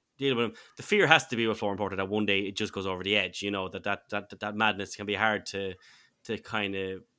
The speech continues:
to, to keep holding on to. But until he doesn't do it at Cheltenham, then y-, you're a fool to, to question him at all. He's been brilliant twice, but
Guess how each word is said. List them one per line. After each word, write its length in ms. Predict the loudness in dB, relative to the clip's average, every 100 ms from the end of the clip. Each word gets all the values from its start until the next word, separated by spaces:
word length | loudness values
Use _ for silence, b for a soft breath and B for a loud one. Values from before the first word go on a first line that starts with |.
| -12
to, 160 | -10 -10 _ _ -18
to 80 |
keep 380 | -8 0 0 -2 _ _ _
holding 360 | 0 2 2
on 180 | 2 0
to. 180 | -2 -12 _ b b b _
But 320 | 0 0 -2
until 280 | -6 0 4
he 100 | 4
doesn't 380 | 4 4 4 2
do 180 | 2 2
it 60 |
at 180 | 0 -2
Cheltenham, 480 | 0 0 0 -8 -8 -12
then 440 | -10 -8 -8 -10 _ -20 _
y-, 140 | -16 -12
you're 260 | -8 -6 -6
a 40 |
fool 380 | -2 -2 0 -2
to, 420 | -4 -4 -4 -6 -14 -12
to 120 | -12
question 420 | -4 -2 -2 -2
him 120 | -4
at 60 | -4
all. 260 | -4 -6
He's 120 | -8 -8
been 140 | -10
brilliant 380 | 0 2 2 -2
twice, 340 | -4 -4 -4
but 200 | -6 -8